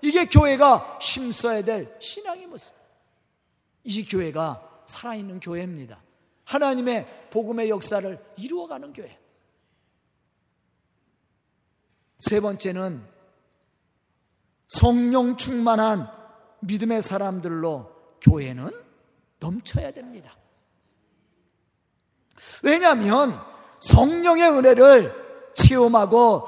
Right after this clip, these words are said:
성령의 인도하심을 따라 받는 사람들이 바로 말씀을 깨달은 사람이고 기도의 능력을 받은 사람들이야. 아멘.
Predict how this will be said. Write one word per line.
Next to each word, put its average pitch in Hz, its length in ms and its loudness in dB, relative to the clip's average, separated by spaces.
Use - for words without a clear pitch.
성령의 320 720 2
인도하심을 247 800 2
따라 226 300 2
받는 214 400 -4
사람들이 196 1080 -6
바로 302 360 2
말씀을 247 540 0
깨달은 214 500 0
사람이고 170 1160 -6
기도의 277 960 2
능력을 330 480 0
받은 247 280 -2
사람들이야. 165 540 -8
아멘. 190 440 -6